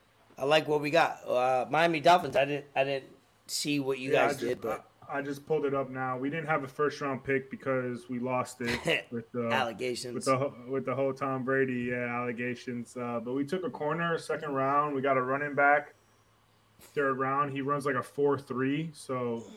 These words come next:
Speaker 2: you know, we just keep getting faster. Uh, we took a receiver, but he's, they're, they, they're gonna have him as a tight end, uh, from Stanford.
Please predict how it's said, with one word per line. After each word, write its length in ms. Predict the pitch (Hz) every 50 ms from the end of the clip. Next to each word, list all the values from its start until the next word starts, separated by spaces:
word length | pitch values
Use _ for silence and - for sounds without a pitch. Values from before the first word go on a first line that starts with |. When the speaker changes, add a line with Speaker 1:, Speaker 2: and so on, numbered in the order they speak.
| - - 131
Speaker 2:
you 80 | 123 123
know, 120 | 123 127
we 120 | 131 131
just 360 | 120 123 135 131 - - - - _ _ _ _
keep 200 | - - 139 131
getting 220 | 135 135 127 123 120
faster. 680 | - - 120 123 127 127 - - 135 135 131 131 131 - _ _ _ _ _ _ _ _ _ -
Uh, 560 | 123 127 127 123 123 123 123 123 123 120 113 101 - _ _ -
we 80 | 135
took 240 | 131 - - 156 143
a 120 | 147 143 135
receiver, 600 | 131 127 - - - 143 147 143 147 156 151 143
but 280 | 127 131 135 131 127 113
he's, 500 | 127 123 127 120 110 - - - - - _ _ _ _ _ _ _ _ _ _ _ _ _ _ _ _ _ _ _ -
they're, 280 | 135 135 127 123 110 110 - _ _ _ _ 120
they, 320 | 123 123 127 123 123 123 117 -
they're 120 | 113 120 113
gonna 180 | 123 123 123
have 160 | 113 127 131 131
him 140 | 127 127 123
as 80 | 113
a 60 | 113 110
tight 260 | - - 127 120 120
end, 320 | 120 123 131 131 139 139 - - _ _ _ _ _ _ _ _ _ _ _ _ _ _
uh, 220 | - 113 113 113 110
from 180 | - - 117
Stanford. 960 | - - - - 127 127 127 123 - 143 139 139 139 139 139 139 139 131 131